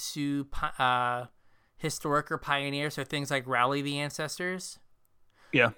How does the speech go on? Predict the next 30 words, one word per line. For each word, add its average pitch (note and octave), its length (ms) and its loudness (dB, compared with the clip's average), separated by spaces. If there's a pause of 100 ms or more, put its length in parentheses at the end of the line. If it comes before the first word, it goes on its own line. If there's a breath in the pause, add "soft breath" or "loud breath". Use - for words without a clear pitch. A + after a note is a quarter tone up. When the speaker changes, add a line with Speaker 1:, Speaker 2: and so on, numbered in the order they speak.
Speaker 1:
Or B2+ 640 4
what B2+ 100 -4
is A#2+ 80 -10
it? B2+ 160 -10 (280)
Is B2+ 120 -8
it, B2+ 260 -4
uh, A#2+ 120 -6
Return D3+ 320 0
to D#3 80 -4
the D#3 60 -6
Ranks? E3+ 500 -2 (720)
Speaker 2:
Yep. C#3+ 260 4
Speaker 1:
Where D#3 240 0
you're D3 300 -2
able C#3+ 380 -2
to D3 260 -4
put, - 580 8 (380)
you D3 100 -6
know, A#2+ 300 0 (320)
five C#3 300 8
things C#3 280 0
from C#3+ 100 -6
your C3+ 140 -4
graveyard C3+ 380 2
onto B2+ 160 4
the B2 80 -6
battlefield. C#3 580 0 (540)
All D#3 180 10
these D#3 220 2
triggers C#3+ 440 -2